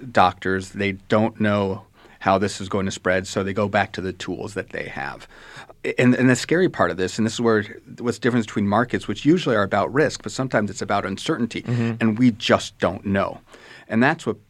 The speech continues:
Speaker 1: partially makes it so frightening. I mean, it's why, you know, we, I went out and bought canned food
Speaker 2: Me too.
Speaker 1: to have in the house.
Speaker 2: Yeah.
Speaker 1: And, you know, apparently a lot of other people are doing this 'cause we just don't know.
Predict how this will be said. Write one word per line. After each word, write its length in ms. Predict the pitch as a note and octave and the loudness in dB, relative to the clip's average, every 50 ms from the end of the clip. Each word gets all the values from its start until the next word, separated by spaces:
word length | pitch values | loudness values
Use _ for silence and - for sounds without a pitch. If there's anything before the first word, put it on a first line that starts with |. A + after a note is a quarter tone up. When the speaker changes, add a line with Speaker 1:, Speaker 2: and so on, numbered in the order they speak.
| _ _ - | _ _ -2
Speaker 1:
partially 340 | - B2+ C3 C3 - A2 | 0 0 0 2 0 0
makes 340 | G#2 G2+ G#2 A2 A#2 - - | 2 2 2 2 0 0 -4
it 80 | F#2+ - | -6 -4
so 160 | - F#2+ E2+ | -2 -4 -4
frightening. 500 | - - - E2+ E2+ - C2+ D#2+ F2 F#2+ | -4 0 0 0 0 -2 -6 -8 -8 -6
I 20 | |
mean, 160 | G2 G2+ G#2 G#2 | -4 -4 -4 -6
it's 160 | - - - | -6 -6 -2
why, 500 | G#2+ G2+ G2+ G2 G2 G2 G2 G2+ G2 G2 - - | 0 2 2 4 2 2 2 0 -4 -6 -8 -10
you 120 | G#2 G2 | -8 -6
know, 220 | G2 G2 F#2+ F#2+ G2 | -4 -4 -4 -4 -4
we, 200 | G2 G#2 G#2+ - - | -6 -8 -8 -4 -4
I 80 | G#2+ | -2
went 180 | G#2 G2+ G#2 G2+ | -2 0 0 0
out 140 | F#2+ G2 G2+ | 0 0 0
and 100 | G2 G2 | -2 -2
bought 260 | G2 G2 G2+ - _ | 0 -2 -2 -2 _
canned 320 | - - G2+ F#2+ G2 G2 | -6 -4 -2 -2 -2 -4
food 400 | - - - F3+ C#3 A2+ A#2+ - | -4 0 2 2 2 2 0 -2
Speaker 2:
Me 120 | - A2 G#2+ | -4 -4 -4
too. 280 | - - A#2 A#2 A2+ A#2 - - | 0 4 4 4 4 4 -4 -4
Speaker 1:
to 100 | - G#2 | -2 2
have 240 | G2+ G#2+ G2+ G#2 A2+ | 4 6 6 6 6
in 80 | A#2 | 4
the 80 | C3+ C#3 | 4 4
house. 340 | D#3+ A3 - - - - - - - | 4 2 2 0 -4 -10 -14 -16 -16
Speaker 2:
Yeah. 140 | - - - - | -16 -16 -10 -4
Speaker 1:
And, 640 | G#2+ G#2 G#2+ G#2 G2+ G#2 G#2+ G#2 F#2 - - - - - | 0 0 2 2 2 0 0 -2 -4 -6 -10 -12 -10 -10
you 180 | A#2 A2+ A2+ | -6 -2 2
know, 80 | A2+ A2 | 2 2
apparently 380 | A2 - C#3 C3+ C3 A#2+ A2 | 2 2 2 2 2 2 0
a 100 | A2 - | 0 -2
lot 240 | G2+ G2 G2 A2+ A#2 | -4 -2 -2 -2 0
of 80 | B2+ C3 | 0 0
other 160 | B2+ B2+ A#2+ | 0 0 0
people 300 | - C3+ C3+ - - C3 | 0 -2 -2 0 2 2
are 100 | C3 B2+ | 2 2
doing 300 | C3 D#3+ E3+ F#3 D#3+ G#2 | 2 2 2 2 2 2
this 280 | F#2 E2+ - - - - - - | 0 -2 -6 -8 -14 -18 -16 -4
'cause 440 | - C3 A#2 A2+ G#2+ G#2 G#2 - - | 2 4 4 4 4 0 -6 -10 -12
we 280 | A2 G#2+ G#2+ A2+ A2 | -8 -4 -4 -2 -2
just 320 | G2+ - G#2 G2+ G#2 - - | -2 -2 -2 -2 -2 -2 -4
don't 240 | G#2+ G2+ G2 E2+ G#2 | -2 -2 -2 -2 -2
know. 260 | G#2+ G2+ - - | -2 -2 -2 -4